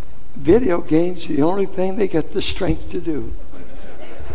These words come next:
Have you ever mowed a lawn? What's that? Rebecca used to mow my lawn.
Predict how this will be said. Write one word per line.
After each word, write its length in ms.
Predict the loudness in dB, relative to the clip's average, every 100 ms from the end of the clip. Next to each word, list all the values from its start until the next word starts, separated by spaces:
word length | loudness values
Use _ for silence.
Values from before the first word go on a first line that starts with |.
| -2 -2 -2 -2 -2 0 -2 -2 0
Have 200 | 2 2
you 140 | 0 2
ever 320 | 2 2 2
mowed 340 | 2 2 2
a 60 | 0
lawn? 420 | 0 0 0 -2 -2 -2 -2 -2 -2 -2 -2 -2 -2 -2 -2 -2 -2 -2 -2 2
What's 300 | 4 4 2
that? 360 | 0 0 0 -2 -2 -2 -2 -2 -2 -2 -2 -2 0 -2 -2 -2 -2 -2 -2 -2 -2 0 0
Rebecca 480 | 4 4 2 0
used 220 | -2 -2 0
to 80 | 0
mow 220 | 2 0
my 180 | 0 0
lawn. 360 | 0 0 -2